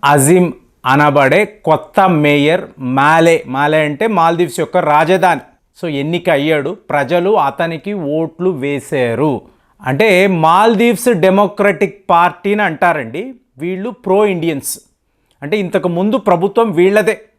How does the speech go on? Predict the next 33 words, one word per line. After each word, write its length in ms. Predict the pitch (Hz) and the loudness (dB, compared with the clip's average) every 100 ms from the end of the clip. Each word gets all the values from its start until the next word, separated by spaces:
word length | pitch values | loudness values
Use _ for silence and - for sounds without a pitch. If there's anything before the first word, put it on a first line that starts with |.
| _ _ | _ _
మీకు 380 | 143 160 160 156 | -8 -2 0 0
ఎలా 220 | 156 190 | 2 2
ఉంటుందంటే, 500 | 226 208 202 196 170 | 2 0 -2 -4 -4
మాల్దీవ్స్లో 1000 | 196 175 190 196 180 - 196 262 185 208 | -2 0 0 0 -6 -6 -2 0 0 -2
ఒక 220 | 196 170 190 | -4 -4 -6
స్టేజ్లో 880 | - 214 220 208 226 226 185 208 | -4 -2 -2 0 0 0 0 -2
ఈ 140 | 202 170 | -4 -6
డ్రింకింగ్ 560 | 123 247 302 320 302 | -2 0 0 -2 -2
వాటర్ 380 | 269 220 202 208 | 0 0 0 0
అంటారు 280 | 190 180 160 143 | -2 -4 -8 -8
చూసారా, 280 | - 202 | -8 -6
త్రాగునీరు, 880 | 214 - 190 196 233 226 202 190 151 - _ _ 190 | -6 -4 0 2 2 0 -2 -2 -4 -12 _ _ -4
ఈ 160 | 233 | -2
సమస్య 400 | 226 202 233 262 | 0 0 0 0
వాళ్ళకి 340 | 233 190 185 214 | 0 0 0 -4
వచ్చింది. 420 | 156 - 175 135 | -4 -8 -10 -10
అంటే, 200 | 147 240 | -8 -4
ఒక 140 | 202 | -4
ప్లాంట్ 480 | 135 180 170 233 220 | -4 0 0 0 -2
అండి, 400 | 170 120 214 294 | -4 -4 -8 -8
మీకు 640 | 247 226 269 262 220 269 269 _ _ _ - | -8 -8 -6 -4 -4 -6 -10 _ _ _ -4
ఈ 180 | 220 | -2
సముద్రపు 760 | 202 208 220 302 247 320 302 285 | 0 2 2 2 2 2 2 0
నీటిని 720 | 247 247 247 208 226 240 320 | 0 0 0 -2 -4 -2 -4
వీళ్ళు 520 | 247 254 254 277 156 | -4 -4 0 0 0
డ్రింకింగ్ 560 | 143 143 262 285 330 294 | -4 -2 0 2 0 2
వాటర్‌గా 340 | 247 226 220 | 2 2 -2
కన్వర్ట్ 520 | 277 233 226 247 247 220 | -2 -2 0 -2 -2 -8
చేస్తూ 240 | - 233 | -6 -8
ఉంటారు. 400 | 190 - 156 233 | -8 -6 -4 -2
ఆ 140 | 247 | -2
ప్లాంట్ 600 | 180 - 202 240 302 302 | -2 -4 -2 0 -2 -4
మీకు 600 | 262 220 190 311 202 226 | -6 -6 -6 -4 -2 -4